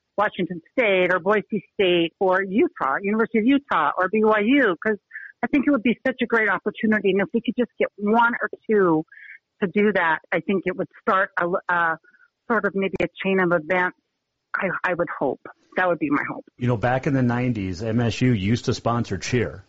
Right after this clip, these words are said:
Speaker 2: and then they stopped. But there was a girl from C M R, and I'll never forget her. Her name was Pepper Park, and she, uh, now Pe-, uh, Piper Flair. Uh, she married a football player, but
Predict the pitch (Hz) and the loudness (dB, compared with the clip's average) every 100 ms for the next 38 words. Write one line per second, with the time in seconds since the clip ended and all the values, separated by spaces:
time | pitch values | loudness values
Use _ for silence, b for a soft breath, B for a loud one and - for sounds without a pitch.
0 | _ 110 107 113 113 110 101 101 98 95 | _ -2 0 2 0 0 0 -4 -4 -4
1 | - - 170 113 90 - b b b - | -4 -2 0 0 -2 -6 b b b -2
2 | 120 98 113 113 101 95 131 165 165 135 | 0 2 2 2 0 0 0 0 0 0
3 | - 139 117 104 76 80 - _ _ - | 2 2 4 2 -2 -6 -12 _ _ -12
4 | 104 98 92 92 87 101 101 107 120 - | -8 -6 -6 -8 -8 -6 -4 -4 -4 -6
5 | 113 95 85 87 92 92 87 - - 110 | -2 0 0 -2 -2 -2 -4 -8 -6 -2
6 | 127 - 95 85 - - _ _ _ _ | -2 -2 -2 -2 -6 -18 _ _ _ _
7 | - 98 92 90 87 - - 113 113 101 | -4 -2 0 -2 -4 -6 -4 0 2 2
8 | 92 87 - 101 110 - _ _ - 113 | 0 -2 -4 -2 -2 -6 _ _ -6 -4
9 | 104 90 - - 120 110 90 - 110 107 | -2 -4 -6 -4 -4 -2 -4 -2 0 0
10 | 85 87 - - 95 87 85 82 107 101 | 0 -2 -10 -10 -8 -6 -8 -6 -2 -2
11 | 78 117 95 82 78 87 b b b b | -2 -4 -4 -4 -8 -10 b b b b
12 | 113 127 107 - | -2 0 0 -4